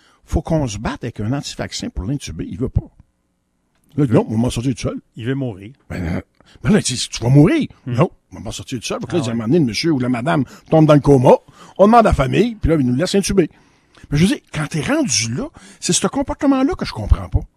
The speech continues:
Speaker 2: Hmm.
Speaker 1: Tu sais, j'ai de la misère à comprendre que t'acceptes de mourir.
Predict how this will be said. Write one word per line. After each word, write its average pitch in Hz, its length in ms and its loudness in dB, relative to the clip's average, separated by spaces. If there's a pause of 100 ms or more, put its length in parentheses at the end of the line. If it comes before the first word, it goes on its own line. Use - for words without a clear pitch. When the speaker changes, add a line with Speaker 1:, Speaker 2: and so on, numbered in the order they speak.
(320)
Speaker 2:
Hmm. 123 60 -12
Speaker 1:
Tu - 120 -12
sais, - 140 -8
j'ai 180 120 -4
de 117 60 -8
la 127 80 -4
misère 226 500 0 (440)
à - 100 -16
comprendre 214 680 -4 (280)
que - 120 -10
t'acceptes - 760 -4 (320)
de 123 100 0
mourir. 254 920 4